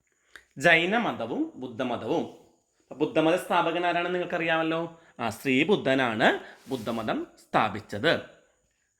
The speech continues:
വടക്ക് കിഴക്കൻ ദേശത്തുണ്ടായ സാമൂഹിക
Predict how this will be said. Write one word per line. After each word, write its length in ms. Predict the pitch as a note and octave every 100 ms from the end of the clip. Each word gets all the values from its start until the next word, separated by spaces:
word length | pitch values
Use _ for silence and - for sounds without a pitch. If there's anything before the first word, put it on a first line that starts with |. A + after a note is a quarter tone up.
| _ _
വടക്ക് 320 | F3 F#3+ G#3
കിഴക്കൻ 340 | B3 B3+ B3 C4+
ദേശത്തുണ്ടായ 680 | G3 C#3 D3+ - C3+ B2+ B2 C#3+ C#4 - - -
സാമൂഹിക 640 | - D#3 D3+ G3 G3+ G#3